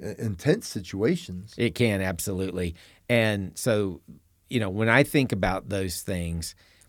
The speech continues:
Speaker 2: I, you know, one of the things I always talk about is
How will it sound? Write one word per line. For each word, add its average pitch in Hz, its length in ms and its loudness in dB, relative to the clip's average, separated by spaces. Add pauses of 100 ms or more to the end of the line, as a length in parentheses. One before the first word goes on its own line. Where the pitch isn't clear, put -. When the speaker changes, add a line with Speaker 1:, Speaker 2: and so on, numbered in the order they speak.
(280)
Speaker 2:
I, 101 140 -4 (180)
you 113 120 -4
know, 98 60 -2
one 117 120 0
of 113 80 2
the 107 60 0
things 107 200 -2
I 95 80 -2
always 98 220 0
talk 101 240 -2
about 87 420 -4
is 90 460 -6